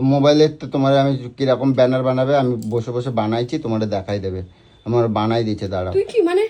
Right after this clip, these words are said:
Speaker 1: পুরো
Speaker 2: আমার জীবনটাকে পুরো শেষ করে দিবি নাকি রে?
Speaker 1: আমি করে ফেলাইছি,
Speaker 2: হ্যাঁ?
Speaker 1: করে ফেলাইছি।
Speaker 2: তুই আমার জীবনটা শেষ করে
Speaker 1: দুটো
Speaker 2: দিবি?
Speaker 1: তিনটে ব্যানার
Speaker 2: আমি
Speaker 1: বানাইছি।
Speaker 2: আমার বাবার একমাত্র মেয়ে ছিলাম, হ্যাঁ? হ্যাঁ, এক চামচ করে আমি কোনো, কোনো তুলে খাইনি কোনোদিনও।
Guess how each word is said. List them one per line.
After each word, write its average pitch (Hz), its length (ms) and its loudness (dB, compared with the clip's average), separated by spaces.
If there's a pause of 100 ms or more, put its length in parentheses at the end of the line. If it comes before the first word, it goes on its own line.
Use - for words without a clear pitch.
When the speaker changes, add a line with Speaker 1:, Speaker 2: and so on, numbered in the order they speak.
Speaker 1:
পুরো 330 180 0
Speaker 2:
আমার 339 140 0
জীবনটাকে 359 520 0
পুরো 480 120 0
শেষ 262 280 -4
করে 466 160 2
দিবি 523 280 0
নাকি 320 160 -6
রে? 294 80 -4
Speaker 1:
আমি 170 240 4
করে 156 240 6
ফেলাইছি, 143 580 4
Speaker 2:
হ্যাঁ? 392 200 2 (200)
Speaker 1:
করে 147 240 4
ফেলাইছি। 131 560 4
Speaker 2:
তুই 427 140 -6
আমার 554 140 0
জীবনটা 403 340 2
শেষ 370 240 0
করে 508 140 -2
Speaker 1:
দুটো 311 180 8
Speaker 2:
দিবি? - 100 10
Speaker 1:
তিনটে 208 280 6
ব্যানার 180 260 10
Speaker 2:
আমি 185 80 8
Speaker 1:
বানাইছি। 156 340 8
Speaker 2:
আমার 523 220 2
বাবার 370 360 4 (140)
একমাত্র 480 340 -2 (160)
মেয়ে 415 200 0
ছিলাম, 415 320 2 (400)
হ্যাঁ? 494 220 4 (160)
হ্যাঁ, 330 240 0
এক 370 120 -2
চামচ 427 280 -2
করে 508 160 0
আমি 622 100 2
কোনো, 508 180 2
কোনো 539 100 2 (100)
তুলে 466 220 0 (100)
খাইনি 539 320 2
কোনোদিনও। 466 400 0